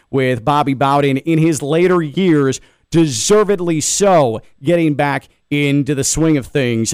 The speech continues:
at Florida State. But one of the great things about Bobby Bowden, and I was talking about his grace, I was talking about the respect that he commanded, because to me,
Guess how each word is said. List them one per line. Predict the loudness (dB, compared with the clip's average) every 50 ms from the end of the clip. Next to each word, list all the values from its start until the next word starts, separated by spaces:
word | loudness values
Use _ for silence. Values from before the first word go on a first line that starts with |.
| -6 -4
at | -6 -6 -6 -6
Florida | -4 -2 0 0 0 0 -2 -4
State. | -4 -2 0 0 0 -2 -4 -10 -20 -20 _ _ _ -2
But | -2 0 0
one | 0 0 0
of | 0
the | -2
great | 0 -2 -2 0 0
things | -2 -2 0 0
about | 2 2 2 2 2
Bobby | 2 2 2 0 0
Bowden, | 0 0 2 2 2 2 0
and | 0 0 0
I | 0
was | 0 -2 -2
talking | -2 -2 -2 -2 -2 0
about | 0 0 2
his | 2 0 -2 -2
grace, | -4 -4 -2 0 0 0 0 -2 -6 -6 -2 0
I | 0 0
was | 0 -2 -2 -2
talking | 0 0 0 0 -2 -2 -4 -2
about | 0 0 0 0 -2
the | -2 -4
respect | -2 -2 -4 -4 -6 -6 -2 -2 -4 -4 -4 -4 -4
that | -4 -4
he | -2 -4 -6 -6
commanded, | -4 -2 -2 0 0 0 0 0 0 -2 -2 -2
because | -4 -4 -2 -2 -2 -2
to | -2 0
me, | 2 2 2 2 2